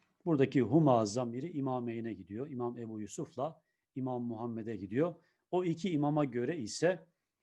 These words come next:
e, cemaat imamın selamından sonra selam verir sağa sola. Niçin? لِأَلَّا يُسْرِعَ بِأُمُورِ الدُّنْيَا, dünya telaşıyla, dünya işlerinin verdiği telaşla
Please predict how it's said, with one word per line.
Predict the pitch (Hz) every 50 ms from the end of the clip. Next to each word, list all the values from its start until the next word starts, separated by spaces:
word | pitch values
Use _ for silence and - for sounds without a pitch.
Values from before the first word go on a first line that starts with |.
| _
e, | - 120 104
cemaat | - 135 147 139 127 123 135 160 - - -
imamın | 139 127 135 131 131 147 175
selamından | 175 - - - 139 131 135 131 135 139 143 143 139 165 180 196 185
sonra | 156 - - 139 120 110 98 98 95 90 - _ _ _ _ _
selam | - - - 127 113 117 113 104 101
verir | 98 95 95 92 90 87 95
sağa | - - - 117 104 101 95
sola. | - - 98 92 101 127 156 165 - _ _ _ _ -
Niçin? | 165 185 185 - 147 156 180 170 - - _ _ - 143
لِأَلَّا | 143 156 160 160 143 123 110 117 113 113 104
يُسْرِعَ | 107 147 180 175 - - 123 117 113 113 135 160 147 120
بِأُمُورِ | 123 123 117 120 127 135 143 135 113 107 92
الدُّنْيَا, | 95 123 151 143 123 113 117 123 147 147 - _ _ _ _ _ _ -
dünya | 147 147 143 139 156 151 143 139
telaşıyla, | - 135 120 120 117 113 - - 151 117 104 92 95 98 98
dünya | - 127 123 123 127 123 123
işlerinin | 127 123 - - - 120 113 110 120 117 113
verdiği | 110 110 110 107 101 104 107 107 104
telaşla | - 120 117 127 120 - - - 113 110 113 110